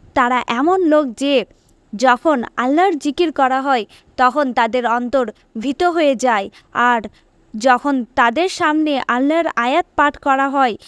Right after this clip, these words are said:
তখন তাদের ঈমান বেড়ে যায় এবং তারা প্রভুর উপর ভরসা করে।" সূরা আনফাল, আয়াত দুই। আল্লাহ তাআলার স্মরণ থেকে বিমুখ হওয়া উচিত নয়, কারণ পবিত্র কোরআনে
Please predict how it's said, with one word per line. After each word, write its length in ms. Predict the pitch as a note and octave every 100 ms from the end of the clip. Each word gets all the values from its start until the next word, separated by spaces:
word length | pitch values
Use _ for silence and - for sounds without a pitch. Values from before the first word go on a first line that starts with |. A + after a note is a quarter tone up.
| - _
তখন 480 | B3+ B3+ D4+ C#4+ A#3+
তাদের 360 | B3 A3+ C4 C4
ঈমান 400 | B3+ C4+ C4 G#3 _ _ A3+
বেড়ে 280 | B3+ C4
যায় 320 | G#3+ A#3 G3+ G3+ _ -
এবং 460 | A#3 C#4+ D#4+ A#3+ - _ -
তারা 300 | B3+ B3 B3+ - -
প্রভুর 360 | D4 F4+ G#4
উপর 260 | E4 D#4+ D4+
ভরসা 460 | B3 B3 B3+ D4
করে।" 300 | B3+ B3 A3 - _ _
সূরা 360 | - B3+ B3 -
আনফাল, 560 | B3 D4 - F4+ F#4+ F#4+ _ _
আয়াত 300 | A#3+ A#3 A3 G#3+ -
দুই। 440 | G#3+ C4 A#3+ G#3+ - _ _ _ _ _ -
আল্লাহ 380 | C4+ D4 F#4 F#4+
তাআলার 360 | F4 E4+ E4+
স্মরণ 400 | D4+ C4+ A#3+ D4
থেকে 480 | D4+ D#4+ D#4 C4 A3
বিমুখ 420 | G#3 C4 C#4+ E4+
হওয়া 200 | D4 D4
উচিত 280 | C#4 - C#4+
নয়, 320 | B3 A#3+ A3 - - - -
কারণ 400 | B3 C4 D#4+ A#3 - _ _
পবিত্র 420 | C4+ B3+ B3 C#4+
কোরআনে 540 | C#4 C#4 D4 D#4 C4+